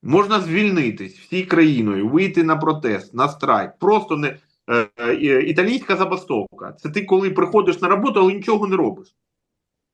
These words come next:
Це італійська забастовка, є такий від протесту. Ну, то вони ж цього не роблять.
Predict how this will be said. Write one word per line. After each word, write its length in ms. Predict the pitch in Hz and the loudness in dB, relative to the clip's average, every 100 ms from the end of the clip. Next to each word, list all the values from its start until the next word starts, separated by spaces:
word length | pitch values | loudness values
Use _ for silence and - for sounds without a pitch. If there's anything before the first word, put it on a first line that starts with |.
| _ _ _ _ - _ | _ _ _ _ -20 _
Це 120 | 190 | -2
італійська 500 | 170 165 233 233 180 | -2 -4 -4 -2 0
забастовка, 600 | 165 165 175 - 254 247 156 | 2 2 0 2 2 2 0
є 180 | 165 | 0
такий 300 | 190 165 160 | -2 -2 -2
від 260 | 156 185 - | -2 -4 -4
протесту. 600 | - 170 165 104 - _ _ _ _ _ _ _ _ _ _ | -2 0 0 -2 -6 _ _ _ _ _ _ _ _ _ _
Ну, 240 | 127 117 98 _ | -8 -8 -8 _
то 260 | 135 127 - | -2 -2 0
вони 260 | 135 180 | 0 2
ж 120 | 214 - | 0 2
цього 200 | 196 208 | 0 2
не 120 | 214 | 2
роблять. 400 | 226 190 98 | 0 0 -8